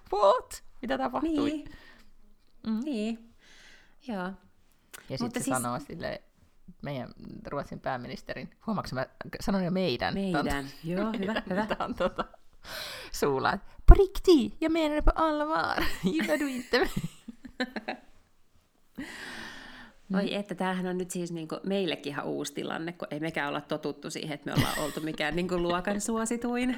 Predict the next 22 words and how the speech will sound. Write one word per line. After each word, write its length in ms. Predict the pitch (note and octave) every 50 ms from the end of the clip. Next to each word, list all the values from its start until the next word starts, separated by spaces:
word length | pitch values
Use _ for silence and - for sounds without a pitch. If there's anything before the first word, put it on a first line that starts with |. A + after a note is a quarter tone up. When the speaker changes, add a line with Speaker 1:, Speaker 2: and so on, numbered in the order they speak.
| -
Speaker 2:
<laughs> 140 | C#4 D#4 D#4+
Et, 240 | - - - - - - - - - - A3+ A3 - - - - - -
et 100 | - F#3
me 80 | G3 F#3+
ollaan 220 | F3+ F3+ F3+ F#3
ehkä 340 | G3 G#3 A#3 A3 - F#3 D#3 D3+
oltu 140 | C#3 -
se 120 | D3 - D#3
niinku 200 | D3 D3 C#3+ E3 D#3+
luokan 360 | E3 E3+ E3 D#3+ D#3+ D3+ D3+ D#3+ - G3+
hikari. 560 | G3+ F#3+ - - C3+ C#3+ - - F3 F3+ - - - - - - - -
Et 100 | E3 -
sellaisia 520 | - - A3 G#3+ G3+ F#3+ F3+ - D3 - D3
juttuja 300 | C#3 - - - C3+ B2
meillä 200 | C#3+ B2 B2+ C3+
on 60 | C3+
joskus 340 | C3+ C#3+ D#3 - - D#3+ -
niinku 220 | - D#3 D3+ - - -
ollut 260 | - C#3+ C3+ C3+ - - F3+
going 340 | D3+ D3+ C#3 C3+ C3+ C#3+ E3
for 360 | - - D#3 D3+ - - -
us. 200 | F3 F3 - -